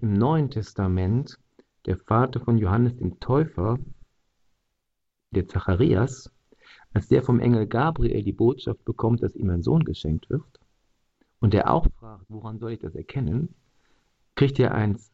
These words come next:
kriegt er eine, ja, wird er zurechtgewiesen und gesagt, "Hör mal, ich bin als Engel hier vor dir her, das reicht doch wohl, oder?"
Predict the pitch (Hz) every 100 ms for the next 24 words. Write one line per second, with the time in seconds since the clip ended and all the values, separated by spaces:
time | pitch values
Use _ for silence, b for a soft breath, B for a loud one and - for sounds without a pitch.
0 | _ - 127 123 110 - 95 90 - _
1 | _ _ _ _ _ _ _ - 110 110
2 | - - - 92 98 156 - 98 98 98
3 | 120 117 113 - 123 107 104 - - -
4 | - - - 98 - 131 110 98 - 131
5 | 90 85 82 85 - 104 117 - - 73
6 | - 117